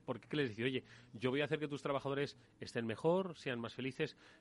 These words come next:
tengan esa capacidad de controlar sus emociones"? ¿Cuál es un poquito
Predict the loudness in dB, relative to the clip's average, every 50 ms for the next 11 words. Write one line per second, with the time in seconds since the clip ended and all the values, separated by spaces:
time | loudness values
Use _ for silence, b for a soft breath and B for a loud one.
0 | B _ -4 -2 0 0 -2 2 2 2 2 2 2 0 0 -2 0 0 0 2
1 | 2 0 0 -2 -2 -2 -2 -2 -2 -2 -2 -4 -6 -4 -4 -4 -4 -4 -4 -4
2 | -4 -2 -2 -2 -4 -2 -2 -2 -2 -2 -4 -6 -4 -4 -4 -4 -6 -4 0 0
3 | 0 0